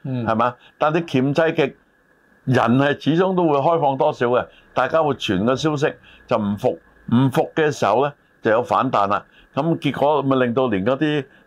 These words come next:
Speaker 2: 加盟國冚唪唥都反晒出去。當年真係好多㗎，拉脫維亞、立陶宛啊，其中立陶宛而家同台灣呢，就行得比較近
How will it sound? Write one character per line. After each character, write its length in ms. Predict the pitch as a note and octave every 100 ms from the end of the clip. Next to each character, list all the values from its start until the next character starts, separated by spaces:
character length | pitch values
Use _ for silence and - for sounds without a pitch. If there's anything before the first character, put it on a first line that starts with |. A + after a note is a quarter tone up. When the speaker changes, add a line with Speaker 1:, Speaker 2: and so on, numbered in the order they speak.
| -
Speaker 2:
加 160 | D#3 D#3
盟 200 | G3 G3+
國 120 | B2+ -
冚 220 | A#2 A2+
唪 20 |
唥 220 | G#2+ A2
都 120 | C#3+
反 260 | C3 A2 B2+
晒 120 | B2+
出 100 | B2
去。 80 | C3
當 180 | D3+ D#3
年 180 | A2+ G2+
真 120 | D#3+
係 140 | B2 A2+
好 60 |
多 220 | C#3 C#3
㗎， 200 | B2 A#2 - - -
拉 180 | D#3 D3+
脫 200 | C#3+ B2
維 300 | G2+ G2 G#2+
亞、 400 | A#2+ A#2+ A#2 A#2+ - - -
立 180 | A2+ A2+
陶 120 | G#2+ G2+
宛 280 | A2+ D3
啊， 120 | A2 - _ -
其 100 | B2+
中 160 | F#3
立 40 | E3+
陶 260 | B2+ A#2
宛 340 | A#2 C#3 E3 A2
而 40 |
家 180 | D3+ D3+
同 320 | B2+ G#2 G#2+ - - _
台 80 | A2+
灣 340 | G2+ B2 D3 D#3
呢， 140 | D3+ - _ _
就 100 | C#3+
行 220 | G#2+ G2+
得 80 | C3+
比 120 | C3 B2+
較 140 | A#2+
近 100 | -